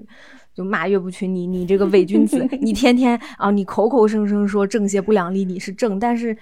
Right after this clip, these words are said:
Speaker 1: 你，你就看着我们死，是吧？你也不救我们，反而是你口中邪教的人，
Speaker 2: 对。
Speaker 1: 就是伸出援手，就是人家才是真正的大英雄，像你们这种，是吧？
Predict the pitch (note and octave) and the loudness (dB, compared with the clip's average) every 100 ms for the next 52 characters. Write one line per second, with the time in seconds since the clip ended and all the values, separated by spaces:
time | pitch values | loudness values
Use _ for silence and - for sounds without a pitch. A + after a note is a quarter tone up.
0 | - - G3 F3 C#3 G3 F#3+ A3 - A#3 | -16 -4 -4 -4 -6 -4 -4 -4 -4 -2
1 | G3+ F3 E3+ G3 G3+ - - G3 F#3+ F#3 | -2 -2 -6 -8 -8 -12 -12 -8 -6 -4
2 | G#3 G#3 G3 - B3 G3 - - F#3 - | -2 -4 -6 -2 0 0 -2 -10 -10 -6
3 | E3 F3+ A3 A#3 F#3 - - F#3 G#3+ A3 | -4 -4 -2 -4 -4 -4 -2 -2 -2 -4
4 | - F#3 B3 B3 G#3 F#3 E3 E3 - - | -4 -2 0 0 -2 -2 -6 -10 -14 -20
5 | - - G3 F#3+ G#3 G#3 G#3+ G3+ G3+ - | -20 -16 -14 -14 -12 -4 0 2 0 -4
6 | A3 G#3 G#3 G3+ D3+ F#3 E3+ G3 G#3 E3+ | -6 -4 -2 -2 -4 -6 -6 -4 -2 -4
7 | - - - A3+ G3+ F#3 B3 C4+ A3+ A3+ | -6 -20 0 2 2 0 -2 0 0 0
8 | G#3+ A3 A3+ G3+ F#3+ A3 A3 F#3+ G3 G3+ | 0 0 2 -2 -4 -4 -4 -4 -2 -4
9 | - E3+ F#3 A#3 A3 - G3+ A3 G3+ G#3 | -4 -12 -6 -2 -2 -4 -2 -2 -2 -12
10 | - E3 | -8 -8